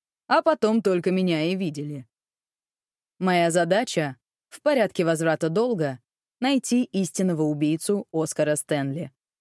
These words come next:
В моей работе «Охотника за головами» такое происходит сплошь и рядом.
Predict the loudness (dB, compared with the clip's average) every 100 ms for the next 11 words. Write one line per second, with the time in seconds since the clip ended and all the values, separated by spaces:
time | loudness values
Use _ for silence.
0 | _ _ _ _ -2 2 2 2 2 2
1 | 2 2 0 0 -2 0 0 0 -2 -2
2 | 0 0 0 0 0 -2 -4 -10 _ -8
3 | -2 0 0 0 -2 -2 -2 -2 -6 -4
4 | -2 -2 -2 0 -2 -4 -8